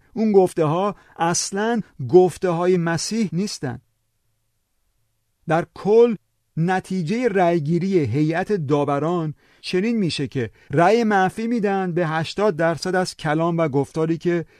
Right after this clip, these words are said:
کتاب مقدس اونها رو کلام و گفتار عیسی مسیح می‌دونه.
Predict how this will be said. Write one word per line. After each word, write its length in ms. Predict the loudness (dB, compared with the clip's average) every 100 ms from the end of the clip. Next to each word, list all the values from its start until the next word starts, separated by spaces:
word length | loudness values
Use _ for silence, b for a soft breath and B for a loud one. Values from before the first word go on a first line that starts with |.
| b
کتاب 360 | -10 -6 -4 -4
مقدس 840 | -4 -4 -6 -4 -4 -4 -6 -10 _ _ _
اونها 340 | -4 -2 0
رو 160 | -2 -4
کلام 560 | -4 -4 -2 0 0 -2 B -6
و 100 | -4
گفتار 600 | 2 2 2 -2 2 2
عیسی 500 | 2 0 -4 -4 -2
مسیح 460 | -2 -4 -2 -2
می‌دونه. 440 | 0 -2 -4 -6